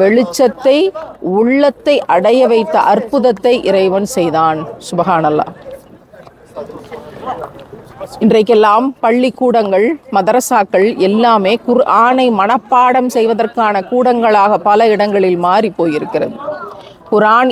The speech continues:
என்பது மனப்பாடம் செய்வதற்காகவா? அன்னை கதீஜா அவர்கள் குர்ஆனை மனனம் செய்திருந்தார்களா? அல்லாஹ்விடமிருந்து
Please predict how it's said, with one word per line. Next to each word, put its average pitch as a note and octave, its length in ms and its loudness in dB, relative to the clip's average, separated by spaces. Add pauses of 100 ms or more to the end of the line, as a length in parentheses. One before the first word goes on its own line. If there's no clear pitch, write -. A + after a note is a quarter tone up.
என்பது A3 340 0
மனப்பாடம் B3 640 0
செய்வதற்காகவா? F#3+ 800 -2 (680)
அன்னை G#3+ 240 0
கதீஜா A#3+ 500 2
அவர்கள் G3+ 360 2 (200)
குர்ஆனை G#3+ 560 0 (140)
மனனம் G3 360 2
செய்திருந்தார்களா? F3 840 2 (800)
அல்லாஹ்விடமிருந்து G3 840 0